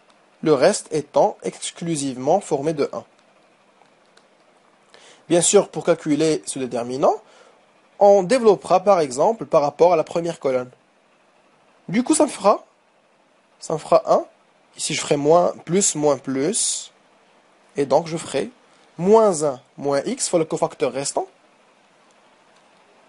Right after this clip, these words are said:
Donc, le cofacteur restant, il n'est autre que la matrice qui n'est pas tachetée en, en noir, c'est-à-dire moins un moins X, un, un, moins un moins X.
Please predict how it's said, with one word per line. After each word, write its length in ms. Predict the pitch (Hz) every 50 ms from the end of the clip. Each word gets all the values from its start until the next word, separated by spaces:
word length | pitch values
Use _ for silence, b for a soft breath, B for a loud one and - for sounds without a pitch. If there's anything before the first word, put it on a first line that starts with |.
| _ _ _ _ _ _ _ _ _
Donc, 160 | - 127 - -
le 100 | 147 147
cofacteur 500 | 147 - 156 - - 143 - - 139 135
restant, 560 | 120 127 123 - - - 170 190 220 226 - - _ _ _ - -
il 120 | 202 196 180
n'est 220 | 175 160 - -
autre 220 | 170 185 - -
que 80 | - 175
la 80 | 165 151
matrice 400 | 147 143 131 - - 190 - -
qui 120 | - 151
n'est 120 | 139 135
pas 180 | 123 - - 175
tachetée 460 | 175 190 175 - - 151 - - 160
en, 140 | 170 165 156
en 340 | - - 127 120 - 139 143
noir, 340 | 135 131 123 120 123 - b b b b b _ -
c'est-à-dire 260 | 143 139 131 120 120
moins 320 | 139 147 151 147 135 127
un 80 | 131 123
moins 180 | 123 123 127 -
X, 340 | - 294 302 - - - - -
un, 200 | 165 208 269 302 - -
un, 200 | 180 190 226 254 - _ _ _ _ _ -
moins 320 | 160 165 180 185 180 185
un 60 | 214
moins 160 | 202 190 156
X. 340 | 131 117 - - - - -